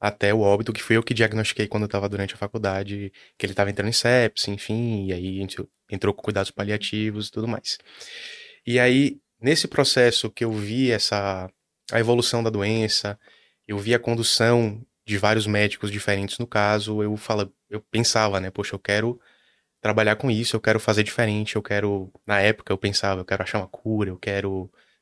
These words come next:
pesquisar nessa área, eu quero fazer medicina pra isso". E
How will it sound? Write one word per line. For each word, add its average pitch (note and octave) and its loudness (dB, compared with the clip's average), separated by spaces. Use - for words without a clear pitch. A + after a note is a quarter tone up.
pesquisar G#2+ 2
nessa A2 2
área, G#2 2
eu G#2 0
quero A2 0
fazer G#2+ 0
medicina G#2+ -4
pra A2+ -2
isso". - -8
E G#2 0